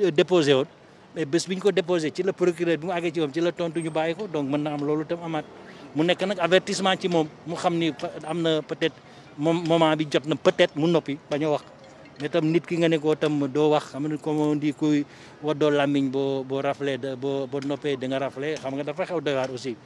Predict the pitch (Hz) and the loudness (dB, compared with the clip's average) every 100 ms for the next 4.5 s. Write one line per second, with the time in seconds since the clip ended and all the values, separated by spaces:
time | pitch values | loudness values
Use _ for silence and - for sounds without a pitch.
0 | - - 143 135 165 143 - 135 143 135 | -20 -14 -2 2 2 0 -2 -2 0 0
1 | 135 175 143 - 135 123 131 110 147 147 | 0 -2 -4 -4 -6 -4 -6 -6 -6 -4
2 | 131 127 131 117 127 120 131 160 - 123 | -4 -4 -8 -8 -10 -8 -8 -8 -10 -6
3 | 131 107 - - - - - - 127 143 | -6 -6 -10 -20 -20 -20 -20 -8 -2 0
4 | 156 147 135 139 | 2 0 2 0